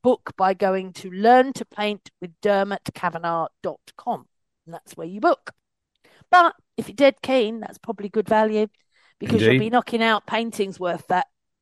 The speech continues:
Speaker 1: in
Speaker 2: Yep.
Speaker 1: a year. So, yeah. And finally, one of our, um, favourite supporters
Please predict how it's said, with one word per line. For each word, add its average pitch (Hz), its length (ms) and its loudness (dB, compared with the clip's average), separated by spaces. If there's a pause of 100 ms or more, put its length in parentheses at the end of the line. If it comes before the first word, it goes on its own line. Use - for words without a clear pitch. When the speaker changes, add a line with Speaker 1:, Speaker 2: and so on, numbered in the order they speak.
(100)
Speaker 1:
in 190 100 -6
Speaker 2:
Yep. 120 100 4
Speaker 1:
a 175 40 -8
year. 190 240 -2 (420)
So, 175 280 0 (120)
yeah. 165 180 -14 (600)
And 349 440 6 (120)
finally, 247 680 4
one 240 220 -4
of 240 100 0
our, 226 340 0 (460)
um, 202 500 2 (800)
favourite 233 340 0
supporters 254 560 -4